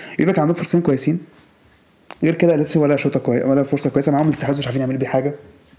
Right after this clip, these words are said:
يوفي كانوا بيدافعوا كويس. في الدقيقة تلاتة وأربعين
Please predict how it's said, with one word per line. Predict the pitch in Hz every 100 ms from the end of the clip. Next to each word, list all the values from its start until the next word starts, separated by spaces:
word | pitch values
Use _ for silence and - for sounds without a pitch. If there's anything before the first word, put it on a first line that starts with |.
| - - -
يوفي | 151 156
كانوا | 131
بيدافعوا | 131 139 123
كويس. | 127 135 - - _ - - - - - - - -
في | -
الدقيقة | 143 165
تلاتة | 165
وأربعين | 143 127 135